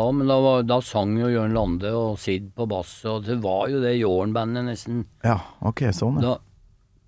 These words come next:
Speaker 1: så Jorn-bandet kom jo egentlig ut av at vi spilte i The Snakes med Bernie og Mickey.
Speaker 2: Ja.
Speaker 1: Og
Speaker 2: Eh,
Speaker 1: så
Speaker 2: Jørn sang, eh,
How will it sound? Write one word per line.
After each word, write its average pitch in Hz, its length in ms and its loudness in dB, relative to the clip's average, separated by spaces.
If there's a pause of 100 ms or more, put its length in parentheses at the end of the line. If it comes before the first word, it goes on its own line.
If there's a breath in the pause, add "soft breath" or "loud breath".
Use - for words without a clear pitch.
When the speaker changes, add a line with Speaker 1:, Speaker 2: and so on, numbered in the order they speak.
(600)
Speaker 1:
så 113 160 2
Jorn-bandet 117 680 2
kom 98 320 0
jo 127 80 2
egentlig 110 380 -2
ut 92 420 -6
av 110 380 -2
at 107 240 -4
vi 107 160 -6
spilte - 480 -4
i 101 80 0
The 107 100 -2
Snakes 113 540 0 (160)
med 101 260 0
Bernie 95 320 2
og 104 80 0
Mickey. 101 300 -2 (160)
Speaker 2:
Ja. 95 160 6 (1700 loud breath)
Speaker 1:
Og 113 80 -2
Speaker 2:
Eh, 117 100 2
Speaker 1:
så 127 120 6 (180)
Speaker 2:
Jørn 113 420 8
sang, 101 640 2
eh, 92 720 4